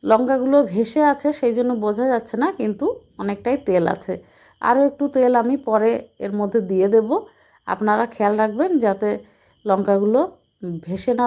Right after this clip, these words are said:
থাকে, ডুবে থাকে, সেটা খেয়াল রাখতে হবে। একটু চেপে চেপে দিয়ে দিতে হবে যাতে তেলের মধ্যে চলে যায়। দেখুন এতে কিন্তু অনেকটাই তেল আছে, আর একটু তেল আমি পরে দিয়ে দেব।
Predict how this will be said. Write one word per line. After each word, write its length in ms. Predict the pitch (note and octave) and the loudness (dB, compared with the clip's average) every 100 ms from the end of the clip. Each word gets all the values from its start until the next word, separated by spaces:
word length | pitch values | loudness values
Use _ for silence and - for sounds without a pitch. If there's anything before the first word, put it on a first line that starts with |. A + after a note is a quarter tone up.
| A#3+ | -2
থাকে, 240 | B3 C4+ A4 - - F3+ | -4 -4 -4 -6 -12 -2
ডুবে 240 | A3+ B3 B3 | 2 2 2
থাকে, 260 | F3 E3 D#3+ - _ _ | -4 -6 -12 -14 _ _
সেটা 220 | - A3 A3+ | -8 -6 -4
খেয়াল 200 | G#3 F3 | -2 -2
রাখতে 240 | E3+ - E3 | -2 -6 -6
হবে। 140 | D#3+ F#3+ | -4 -4
একটু 180 | - C#4 | -4 -4
চেপে 260 | C4 A#3 A#3+ A#3 | 0 0 0 -2
চেপে 240 | A#3+ E4 A4 - _ _ _ | -2 -2 -4 -12 _ _ _
দিয়ে 240 | F3+ F#3 F3+ | -2 0 2
দিতে 180 | F#3+ A3 | 2 0
হবে 140 | A#3 B3+ | 0 0
যাতে 180 | G3+ G3 C#4 | -2 -2 -4
তেলের 280 | A3+ G3 G3 F#3+ | 0 2 2 0
মধ্যে 320 | F3+ F3+ - A#3+ A#3+ | -4 -8 -6 -4 -4
চলে 220 | D#3+ D#3 | -4 -4
যায়। 220 | D3 D#3 E3 _ _ _ _ _ _ _ _ _ _ _ _ - | -6 -8 -12 _ _ _ _ _ _ _ _ _ _ _ _ -8
দেখুন 260 | F#3+ F#3+ G3 | -4 0 2
এতে 180 | G3+ B3 B3+ | 2 0 0
কিন্তু 160 | C4 E4+ | 0 0
অনেকটাই 440 | B3+ A#3+ - B3+ B3+ | 0 -2 -2 -2 0
তেল 180 | G3 E3 E3+ | 0 2 -2
আছে, 220 | - F3 F3 _ _ _ _ _ _ _ _ _ _ _ _ _ _ - | -8 -12 -14 _ _ _ _ _ _ _ _ _ _ _ _ _ _ -8
আর 180 | G#3 A3 B3 | -2 0 0
একটু 160 | B3 C4+ | -4 -2
তেল 160 | B3+ E4+ D4+ | 0 2 2
আমি 140 | A3 C#4 - | 0 -2 -2
পরে 200 | G#3 G#3+ D4+ F#3+ | -2 0 -2 -2
দিয়ে 200 | F3 D#3 | -2 0
দেব। 200 | D3+ | -2